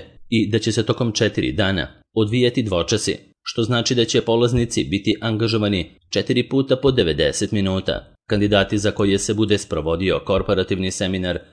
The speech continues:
o veštini uspostavljanja kvalitetnih relacija u poslovanju isto će imati osam časova,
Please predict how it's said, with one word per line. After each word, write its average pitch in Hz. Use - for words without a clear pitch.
o 95
veštini 117
uspostavljanja 120
kvalitetnih 98
relacija 107
u 127
poslovanju 92
isto 123
će 139
imati 131
osam 78
časova, -